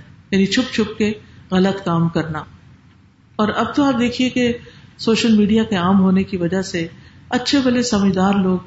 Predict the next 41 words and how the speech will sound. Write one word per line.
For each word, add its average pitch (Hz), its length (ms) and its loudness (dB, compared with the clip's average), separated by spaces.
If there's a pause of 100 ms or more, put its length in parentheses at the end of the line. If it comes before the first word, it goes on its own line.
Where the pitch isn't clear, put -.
(120)
ایسے 202 280 0
ایسی 226 240 -2
دوستیوں 185 480 0
میں 185 160 0
اور 180 120 -2
ایسے 180 240 -4
ایسے 208 180 -4
تعلقات 185 600 -2
میں 190 80 -2
ٹریپ 185 360 -4
ہو 190 40 -2
جاتے 175 380 -6
ہیں 170 80 -16 (640)
کہ 202 80 -2
جس 196 220 0
کا 214 100 -2
انسان 185 500 0
کی 185 100 -2
عقل 190 280 -2 (440)
ادراک 175 400 -2
بھی 208 100 2
نہیں 208 160 4
کر 175 140 -2
سکتی۔ 165 420 -8 (520)
اللہ 175 140 0
تعالی 180 320 -2
ہم 175 120 -2
سب 202 280 -4
کو 190 60 -4
اس 175 60 -2
سے - 180 -4
محفوظ 170 420 -2
رکھے۔ 160 260 -6 (1300)
پھر 247 100 0
زنا 247 340 2 (100)
کی 294 180 4 (320)
سزا 220 380 0
بھی 220 160 2
بتا 180 280 0
دی 170 260 0
گئی 170 160 2